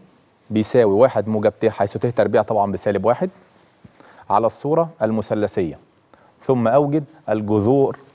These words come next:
التكعيبية للعدد على الصورة الأسية. مدينا عدد مركب،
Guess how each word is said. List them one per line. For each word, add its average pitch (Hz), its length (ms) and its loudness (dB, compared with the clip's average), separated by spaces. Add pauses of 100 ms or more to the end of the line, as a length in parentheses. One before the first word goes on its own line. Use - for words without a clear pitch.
التكعيبية 113 840 0 (200)
للعدد 104 480 2
على 101 180 0
الصورة 110 440 -4 (120)
الأسية. - 420 -10 (3000)
مدينا 113 320 0
عدد 120 180 0
مركب، 120 360 0